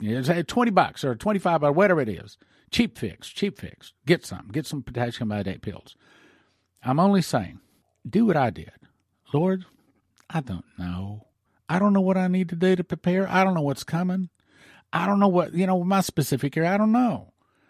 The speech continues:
The Lord lay on my heart the things I need to do. And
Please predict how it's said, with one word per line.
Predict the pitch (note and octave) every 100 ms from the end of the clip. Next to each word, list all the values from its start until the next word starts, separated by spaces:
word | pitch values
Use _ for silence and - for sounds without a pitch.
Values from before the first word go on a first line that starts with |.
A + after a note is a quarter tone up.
| _ -
The |
Lord | D3+ G3
lay | E3+ E3+
on | G3+ G#3
my | G3+
heart | E3 D3+ D3+ -
the |
things | C3+ C3+ C#3+ B2+
I | C3
need | C3+ C#3
to | B2+
do. | B2+ A#2+ D#2+ _ _ _ _ -
And | A#2+ D3 D3+